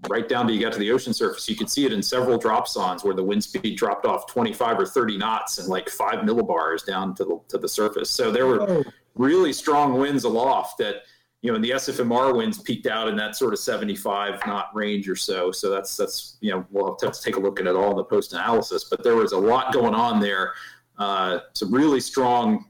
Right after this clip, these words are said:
Speaker 1: uh, signatures at flight level, maybe some sort of mesovortex that the aircraft sampled through. And you could clearly see it on the Wilming-, on the, uh, radar data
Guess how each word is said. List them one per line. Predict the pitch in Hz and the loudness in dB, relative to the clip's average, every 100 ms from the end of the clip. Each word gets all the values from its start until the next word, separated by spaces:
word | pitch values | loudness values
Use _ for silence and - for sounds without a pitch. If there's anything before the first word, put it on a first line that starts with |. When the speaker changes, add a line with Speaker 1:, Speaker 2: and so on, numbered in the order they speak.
| - | -6
Speaker 1:
uh, | 101 87 | -4 -2
signatures | - 131 113 101 110 98 98 | -2 0 0 2 0 0 -2
at | |
flight | 95 110 107 104 | -4 -4 -2 -2
level, | 98 98 92 | -2 0 -2
maybe | 95 98 - | 0 -2 -2
some | - 104 | -6 -2
sort | 107 95 | -2 -2
of | 87 | -2
mesovortex | 98 95 92 92 92 - 95 - | -2 0 0 0 0 -2 -6 -4
that | - - | -2 -2
the | 90 | 0
aircraft | 92 - 87 87 | 0 0 -4 -4
sampled | - 95 92 - | -4 -4 -4 -2
through. | 107 107 | 0 2
And | 131 | 2
you | 131 | 0
could | 120 - | -2 0
clearly | 160 165 151 | 2 4 4
see | 117 147 135 | 2 2 2
it | |
on | 120 | 4
the | 104 | 2
Wilming-, | 95 117 120 113 | 4 2 2 0
on | 110 | 0
the, | 101 98 | 2 0
uh, | |
radar | 95 113 127 95 | 0 2 2 0
data | 95 90 | -2 -4